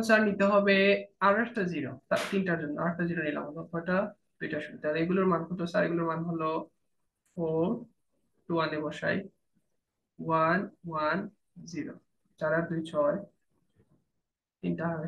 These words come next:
সাত, আরেকটা হবে স্যার জিরো জিরো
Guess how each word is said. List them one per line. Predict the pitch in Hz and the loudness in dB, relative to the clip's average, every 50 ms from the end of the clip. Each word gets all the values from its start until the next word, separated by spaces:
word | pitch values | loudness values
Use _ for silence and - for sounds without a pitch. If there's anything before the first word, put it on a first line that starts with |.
| - - | -6 -4
সাত, | 160 151 151 156 151 - - _ _ _ _ _ _ _ | -2 0 0 0 -2 -4 -10 _ _ _ _ _ _ _
আরেকটা | - 139 - - 170 170 | -12 -12 -10 -6 -6 -6
হবে | 165 160 151 151 156 | -4 -4 -6 -4 -2
স্যার | 160 156 - - - - - _ _ _ _ _ - - | 0 0 0 -2 -6 -12 -18 _ _ _ _ _ -12 -6
জিরো | 165 165 160 165 170 180 190 233 247 - _ _ _ _ _ - - - | -6 -2 0 0 2 2 2 2 0 -6 _ _ _ _ _ -20 -18 -14
জিরো | 160 151 151 151 | -10 -8 -6 -6